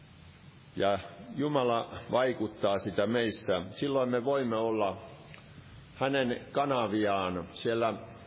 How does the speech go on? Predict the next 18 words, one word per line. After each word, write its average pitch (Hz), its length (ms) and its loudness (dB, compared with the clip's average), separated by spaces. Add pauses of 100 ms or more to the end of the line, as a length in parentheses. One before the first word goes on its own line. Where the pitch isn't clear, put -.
muistaakseni 107 760 0
Jeremia 110 520 2 (160)
kirjoi-, 110 560 2
kirjoittaa, 104 680 2
että 95 380 0 (1800)
jos 127 240 0
sinä 123 380 0 (260)
tuot 123 460 0 (320)
esiin 113 800 0 (1300)
jaloa, 120 800 2
et 120 260 0
arvotonta, 110 840 2
niin 95 440 -2
sinä 113 300 -2
saat 110 400 0
olla 101 200 0
minun 107 520 -2
suunani. 90 760 -2